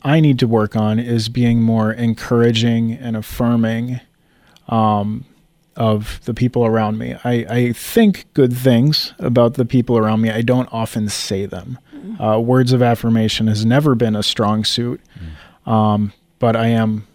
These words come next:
Speaker 1: you know, when you're, when you're with someone, if the, if the message you consistently get is the, the critique or the, "Here's what we could do better," it,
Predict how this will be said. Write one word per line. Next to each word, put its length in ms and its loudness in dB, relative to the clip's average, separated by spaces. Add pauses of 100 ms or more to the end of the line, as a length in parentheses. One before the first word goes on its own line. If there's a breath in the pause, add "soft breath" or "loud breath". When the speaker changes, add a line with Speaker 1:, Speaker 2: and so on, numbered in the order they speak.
(180)
Speaker 1:
you 120 0
know, 140 4
when 220 4
you're, 120 4
when 220 4
you're 300 4
with 240 4
someone, 440 2
if 220 -4
the, 240 0
if 160 -6
the 80 2
message 460 4
you 80 4
consistently 580 0
get 220 2
is 320 -2
the, 240 -4 (180)
the 100 -6
critique 600 0 (120)
or 80 -4
the, 140 -4
"Here's 320 0
what 140 0
we 100 0
could 220 -4
do 100 0
better," 420 0 (460 soft breath)
it, 340 -4